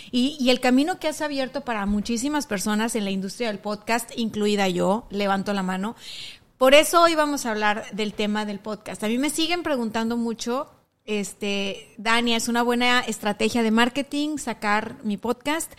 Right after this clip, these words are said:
¿Es buen momento para sacar mi podcast?". O sea, es, este tipo de cuestiones siguen en el aire porque, como bien dices, avientas una piedra y, y saluda a un podcaster, ¿no? O sea, cada vez somos más las personas que tenemos un podcast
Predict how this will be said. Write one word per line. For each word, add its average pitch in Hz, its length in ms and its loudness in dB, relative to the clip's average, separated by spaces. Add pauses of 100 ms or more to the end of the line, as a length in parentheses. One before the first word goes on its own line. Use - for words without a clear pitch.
(300)
¿Es 208 220 -2
buen 254 180 4
momento 254 560 4
para 214 240 -2
sacar 226 500 -2
mi 226 140 -2
podcast?". 262 640 2
O - 80 -10
sea, 214 160 -2
es, - 260 -2
este 294 300 0
tipo 330 260 -6
de 349 140 -2
cuestiones 247 680 -4 (540)
siguen 330 680 0
en 285 140 2
el 208 300 0
aire 214 460 2
porque, 226 360 -2
como 220 220 -2
bien 262 220 0
dices, 262 540 -6 (360)
avientas 254 560 -2
una 320 200 0
piedra 285 480 2
y, 254 120 2 (120)
y 247 100 0
saluda 247 380 -2
a - 20 0
un 302 80 -4
podcaster, 277 680 -2
¿no? 240 140 -4
O 262 60 -4
sea, 233 200 -6
cada 294 240 4
vez 311 200 4
somos 269 340 -2
más 240 240 0
las 262 160 -4
personas 214 380 -6
que 196 100 -10
tenemos 202 380 -6
un 240 100 -4
podcast 247 420 -4